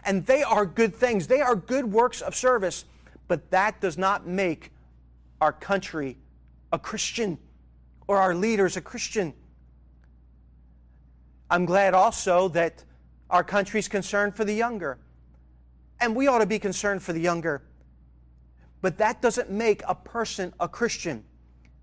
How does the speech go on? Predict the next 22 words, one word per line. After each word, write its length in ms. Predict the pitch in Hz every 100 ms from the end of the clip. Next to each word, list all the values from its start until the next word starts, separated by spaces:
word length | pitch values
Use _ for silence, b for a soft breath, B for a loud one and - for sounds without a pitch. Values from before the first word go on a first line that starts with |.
| _ b b
See, 180 | - 233
the 140 | 214
heart 380 | - 254 269 254
of 240 | 202 208 -
a 280 | 196 185 180 b b b b
Christian 500 | - 262 254 - 208
is 280 | 202 196 165
one 240 | 180 208 196
that 140 | 185
is 160 | 160 127
giving, 400 | 190 208 196 170
but 120 | 185
a 60 |
heart 400 | 170 - 254 254 -
of 220 | 196 190
a 100 | 180
Christian 420 | 180 - 233 - 196
is 140 | 170
one 240 | 185 202
that 120 | 185 170
is 120 | 160
humble. 500 | - 226 180 151